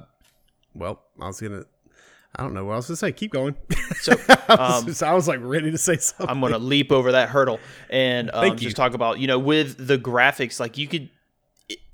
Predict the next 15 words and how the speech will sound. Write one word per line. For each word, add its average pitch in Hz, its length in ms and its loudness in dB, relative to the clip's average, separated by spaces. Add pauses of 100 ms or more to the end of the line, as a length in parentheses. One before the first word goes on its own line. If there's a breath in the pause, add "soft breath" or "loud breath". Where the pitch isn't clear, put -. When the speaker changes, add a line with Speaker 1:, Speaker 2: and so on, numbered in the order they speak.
(840 loud breath)
Speaker 2:
you 151 180 -10
could 220 220 -4
kinda, 226 280 -4
like, 165 380 -2
feel 160 880 -6 (640)
the 135 220 0
story 110 720 -4
to 123 300 -6
it. 107 100 -4
Like, 123 200 0
it's 156 240 -2
not 202 240 0
like, 139 300 0
it's 202 160 -2
not 262 240 -2